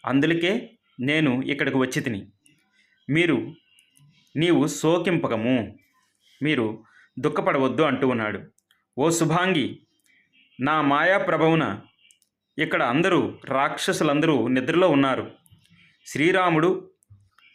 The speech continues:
తన బలముతో సముద్రము దాటి ఇక్కడికి రావటానికి నేను ఆయనకు తోడ్పడతాను. ఓ విదేహ రాజకుమారి,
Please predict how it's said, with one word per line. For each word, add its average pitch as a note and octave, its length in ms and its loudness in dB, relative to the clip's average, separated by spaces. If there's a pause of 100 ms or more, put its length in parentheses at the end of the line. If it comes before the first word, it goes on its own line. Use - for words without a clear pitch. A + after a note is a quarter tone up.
తన D#3 160 0
బలముతో D3 720 0 (140)
సముద్రము F3+ 580 0
దాటి D#3+ 320 0
ఇక్కడికి D#3+ 240 0
రావటానికి C#3+ 720 0 (440)
నేను D#3 280 2
ఆయనకు C#3+ 300 0
తోడ్పడతాను. C#3+ 760 -2 (1080)
ఓ D#3+ 120 4
విదేహ E3 400 2
రాజకుమారి, D#3+ 840 0